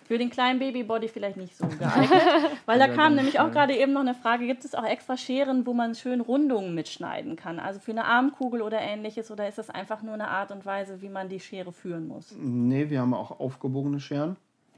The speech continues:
Speaker 2: Sprich, die Scherenteile sind von hier. So. Die Scherenteile sind von hier, ähm, aufgebogen. Sprich, die steht hier so.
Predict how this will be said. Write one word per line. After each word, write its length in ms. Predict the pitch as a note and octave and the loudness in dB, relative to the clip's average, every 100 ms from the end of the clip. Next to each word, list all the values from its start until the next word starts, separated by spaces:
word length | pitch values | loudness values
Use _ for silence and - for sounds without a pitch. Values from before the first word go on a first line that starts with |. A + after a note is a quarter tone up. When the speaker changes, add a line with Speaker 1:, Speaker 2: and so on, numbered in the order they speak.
| _ _ _ _ _ _ _ _ _ _ - | _ _ _ _ _ _ _ _ _ _ -20
Speaker 2:
Sprich, 400 | - C3 C#3 - _ _ _ _ - | -8 -4 -4 -6 _ _ _ _ -6
die 240 | A#2+ A#2+ - | -4 -4 -6
Scherenteile 800 | - C3 C3 C3 D#3 D#3+ F3 D3+ | 0 2 2 0 0 0 -2 -2
sind 180 | B2+ | -4
von 220 | A2+ A#2+ A2 | -4 -6 -6
hier. 320 | B2+ E3+ G3+ _ _ _ _ _ _ _ _ _ _ _ _ - A2 | -4 -4 -6 _ _ _ _ _ _ _ _ _ _ _ _ -20 -12
So. 220 | A#2+ F3+ - _ G3+ F3+ - | -10 -10 -14 _ -20 -20 -14
Die 60 | |
Scherenteile 560 | - C3+ C3 C3+ C3+ B2 | -6 -2 -2 -2 -2 0
sind 160 | B2+ | -2
von 160 | B2+ A#2 | -2 -4
hier, 280 | B2 D3 F#3+ _ _ _ _ | 0 -2 -2 _ _ _ _
ähm, 340 | B2+ A#2+ A#2+ A#2+ | -4 0 0 0
aufgebogen. 600 | C3 C#3 - D3 E3+ G#3 - _ _ _ _ | -2 -2 -4 -2 -2 -2 -6 _ _ _ _
Sprich, 300 | - C3+ C3 | -14 -10 -10
die 120 | A#2+ | -10
steht 260 | - B2 A2+ | -10 -10 -6
hier 260 | C3 B2 - _ _ _ | -6 -6 -10 _ _ _
so. 320 | A#2+ C#3 A3 | -6 -4 -4